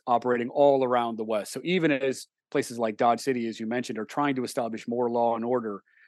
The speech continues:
and similar types of things are happening in boom towns all over the West. And certainly any established city is really trying to crack down on the violence, specifically the gun violence, because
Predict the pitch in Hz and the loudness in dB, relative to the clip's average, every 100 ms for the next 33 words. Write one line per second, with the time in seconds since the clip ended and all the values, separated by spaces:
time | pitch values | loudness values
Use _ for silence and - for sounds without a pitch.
0 | _ - 131 - - 165 151 147 135 131 | _ -4 -4 -4 -2 2 4 4 4 0
1 | 120 120 131 120 117 123 123 120 113 123 | -2 -4 -4 -2 -2 -2 -2 -4 -2 -2
2 | 131 120 120 117 120 113 113 107 110 120 | -2 -2 -6 -4 -4 -4 -4 -4 -2 -2
3 | 120 117 - 170 160 135 147 131 117 - | -2 -8 -4 -4 -2 -2 0 0 -2 0
4 | 127 131 120 110 - - 180 120 107 _ | 2 2 0 -6 -10 -4 -2 -2 -6 _
5 | _ _ _ - 131 117 113 165 185 151 | _ _ _ 0 0 0 0 4 6 4
6 | 135 147 139 117 127 - 135 120 139 131 | 2 0 0 -2 -6 -2 -2 0 0 0
7 | 123 113 113 104 120 127 120 113 - - | 0 -2 -4 0 4 4 2 -2 -8 -8
8 | 117 113 113 104 123 143 135 117 107 113 | -10 -8 -8 -2 2 2 2 2 0 -2
9 | - 127 170 - | -6 -2 -2 -2